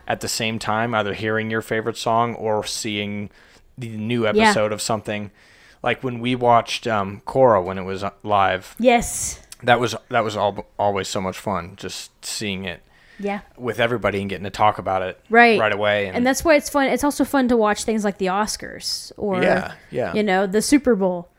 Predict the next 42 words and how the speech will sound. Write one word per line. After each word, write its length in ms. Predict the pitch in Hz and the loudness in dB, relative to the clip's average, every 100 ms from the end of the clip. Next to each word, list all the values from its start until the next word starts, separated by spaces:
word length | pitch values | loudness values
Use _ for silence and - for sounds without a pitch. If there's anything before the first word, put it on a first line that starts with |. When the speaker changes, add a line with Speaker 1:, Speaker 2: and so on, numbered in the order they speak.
| - | -12
Speaker 1:
Mm-hmm. 260 | 202 196 | -8 -4
Speaker 2:
you 100 | 214 | -2
know, 220 | 202 180 | 0 0
and 80 | 190 | -2
stuff 180 | - 247 | 0 2
like 160 | 226 226 | 4 4
that 180 | 214 196 | 4 2
because 240 | 196 202 | 0 -2
people 300 | - 226 208 | 0 0 2
are 80 | 202 | 2
wa-, 200 | 196 190 - | 2 0 0
I 60 | |
mean, 160 | 233 220 | 0 2
I 80 | 208 | 4
not, 220 | 220 - - | 2 0 2
I 80 | 220 | 4
don't 240 | 190 - | 4 0
love 300 | 196 233 202 | 6 6 6
the 80 | 202 | 2
Super 260 | - 175 | 0 -2
Bowl, 200 | 185 190 | 0 4
but 160 | 208 247 | 6 8
I 100 | 226 | 8
would 140 | 226 | 4
say 200 | 214 220 208 | 4 2 2
Speaker 1:
Right. 140 | 196 - - _ | -2 -12 -20 _
Speaker 2:
something 420 | - 285 226 185 | 0 2 2 0
like 260 | 180 196 190 | 0 0 -2
that, 260 | - - - | -8 -8 -6
Speaker 1:
Yeah. 120 | - | -4
Speaker 2:
a 20 | |
big 160 | 190 185 | -4 -4
televised 540 | 196 196 185 170 165 185 | -2 0 0 -2 -4 -8
event. 320 | 175 147 - | -8 -8 -6
That's 120 | - | -8
probably 260 | - 381 294 | -2 2 4
why 140 | 240 | 6
they 140 | 208 185 | 4 0
still 240 | - 190 | -2 -2
do 180 | 185 190 | 0 0
live 480 | 175 180 180 175 - | 0 0 0 -2 -4
musicals. 680 | 190 196 180 156 165 - | -4 -4 -6 -8 -8 -10